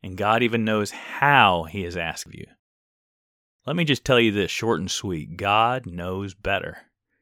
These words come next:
than we do. So when God shows you these things and these signs come about,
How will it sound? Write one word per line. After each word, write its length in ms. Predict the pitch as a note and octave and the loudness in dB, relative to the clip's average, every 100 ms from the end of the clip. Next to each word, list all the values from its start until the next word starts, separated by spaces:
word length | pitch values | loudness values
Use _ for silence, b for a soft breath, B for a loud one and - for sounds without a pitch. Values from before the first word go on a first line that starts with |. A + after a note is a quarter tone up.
| _ _ _ | _ _ _
than 240 | F#2 F#2 | -8 -6
we 160 | G2 F#2+ | -4 -4
do. 360 | E2 E2+ F#2 - _ _ _ _ _ _ _ _ _ _ | -6 -12 -14 -20 _ _ _ _ _ _ _ _ _ _
So 140 | - A2 | -4 -2
when 120 | G#2 | 2
God 300 | A2+ C3 C3 | 4 4 4
shows 340 | - D3+ D3+ | 4 6 4
you 80 | B2+ | 0
these 240 | G#2 G2+ | 0 -2
things 360 | - G#2 G2+ F#2 | -2 -4 -4 -4
and 100 | F#2 | -6
these 140 | F2+ | -6
signs 420 | - A#2 A#2+ B2 - | -2 0 0 -4 -4
come 160 | B2+ | -4
about, 500 | B2 B2 G#2+ E2+ - | -2 0 0 0 -6